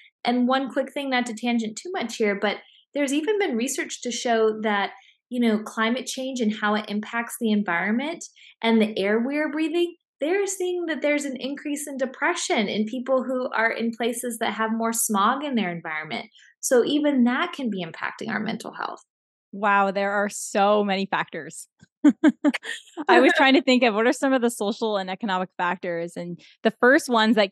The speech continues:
Speaker 2: came to mind, and maybe because in my social network, these are the things that really affect us. Uh, number one, hustle culture, as I mentioned earlier.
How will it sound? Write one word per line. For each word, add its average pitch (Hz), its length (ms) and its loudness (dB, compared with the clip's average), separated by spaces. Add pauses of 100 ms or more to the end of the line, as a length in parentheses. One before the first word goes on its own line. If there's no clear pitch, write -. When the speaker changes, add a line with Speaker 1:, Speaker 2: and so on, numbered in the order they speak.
Speaker 2:
came 190 200 0
to 196 80 -2
mind, 175 360 2
and 175 120 -2
maybe 175 220 -2
because 175 540 -4 (380)
in 214 200 4
my 185 300 4
social 190 400 -2
network, 180 560 -2
these 185 240 -6
are 190 60 -2
the 180 220 -6
things 185 360 -2
that 180 140 -2
really 180 640 -4
affect 175 440 -4
us. 220 340 4 (380)
Uh, 180 260 -2
number 190 300 -2
one, 175 200 2
hustle 196 380 -4
culture, 185 360 -4
as 180 160 2
I 196 60 2
mentioned 180 320 -4
earlier. 190 480 0